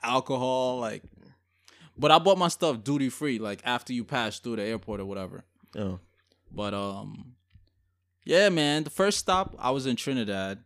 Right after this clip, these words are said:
Speaker 1: Just before, like, I got my boarding passes, I was like, "Damn, I ain't even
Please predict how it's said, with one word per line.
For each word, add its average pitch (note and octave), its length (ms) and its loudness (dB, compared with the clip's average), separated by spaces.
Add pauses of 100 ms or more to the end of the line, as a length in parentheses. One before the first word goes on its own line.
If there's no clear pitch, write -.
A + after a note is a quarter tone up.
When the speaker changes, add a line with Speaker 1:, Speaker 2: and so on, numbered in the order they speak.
(280)
Speaker 1:
Just D#3 260 2
before, D#3 480 0
like, A#2 280 0
I A#2 120 0
got A#2 260 0
my G#2+ 220 -4
boarding C#3+ 480 -2
passes, D3+ 640 -6 (280)
I - 60 -10
was D4+ 140 -10
like, A3 160 -4
"Damn, B3+ 240 -4
I B3 100 -4
ain't C4 120 -4
even A3 380 -6